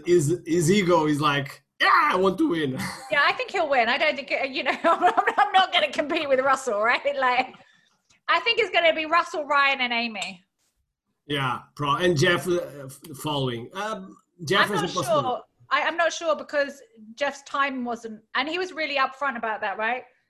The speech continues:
Speaker 2: Like
Speaker 1: Yeah, he
Speaker 2: normally,
Speaker 1: was.
Speaker 2: normally it would be Jeff, but
Speaker 1: Yeah,
Speaker 2: this
Speaker 1: but,
Speaker 2: year
Speaker 1: but he has a fresh list.
Speaker 2: Oh, that's true.
Speaker 1: So there is that point, you know, right after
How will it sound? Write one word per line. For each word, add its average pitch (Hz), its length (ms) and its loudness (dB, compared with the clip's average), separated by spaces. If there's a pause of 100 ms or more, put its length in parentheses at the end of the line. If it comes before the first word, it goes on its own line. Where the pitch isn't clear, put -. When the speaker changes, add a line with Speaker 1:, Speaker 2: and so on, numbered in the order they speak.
Speaker 2:
Like 381 100 6
Speaker 1:
Yeah, 370 120 4
he - 40 0
Speaker 2:
normally, 339 340 4
Speaker 1:
was. - 160 -2
Speaker 2:
normally 339 400 4
it 262 100 2
would 262 220 -2
be 262 100 -6
Jeff, 196 340 -6 (160)
but 220 200 -2
Speaker 1:
Yeah, 196 200 2
Speaker 2:
this 208 120 0
Speaker 1:
but, - 80 -4
Speaker 2:
year 220 140 -6
Speaker 1:
but 208 140 -2
he 220 140 -2
has 220 140 0
a 185 80 2
fresh 208 360 -2
list. 170 580 -6 (920)
Speaker 2:
Oh, 294 240 -4
that's 294 160 -12
true. 269 320 -14 (800)
Speaker 1:
So 147 580 -6
there 170 200 0
is 180 160 2
that 190 260 -4
point, 156 460 -2
you 151 80 -2
know, 143 340 -4 (720)
right 165 260 -2
after 165 280 -2